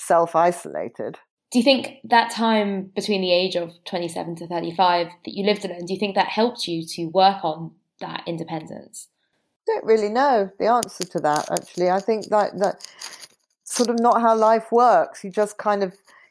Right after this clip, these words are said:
Speaker 1: you know, when you're on your own, you're on your own. And then if somebody else is living with you,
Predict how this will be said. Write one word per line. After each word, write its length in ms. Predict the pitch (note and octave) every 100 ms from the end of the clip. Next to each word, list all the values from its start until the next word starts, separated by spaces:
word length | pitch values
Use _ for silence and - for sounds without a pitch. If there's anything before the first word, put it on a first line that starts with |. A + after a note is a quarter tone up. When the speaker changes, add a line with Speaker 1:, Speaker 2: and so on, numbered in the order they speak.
| -
Speaker 1:
you 60 |
know, 80 | G#3
when 160 | G3+ G#3
you're 200 | G#3 G#3
on 100 | G#3
your 180 | G#3 G#3+
own, 200 | G#3+ G3
you're 180 | G3
on 100 | G3
your 140 | F#3+ G3+
own. 240 | G3 F#3+
And 100 | G3
then 120 | G3 G3
if 120 | G3
somebody 300 | G#3 G3 G3
else 220 | G3+ G3
is 100 | G3
living 280 | G3 F#3 F#3
with 180 | F#3 F#3
you, 340 | F#3 F#3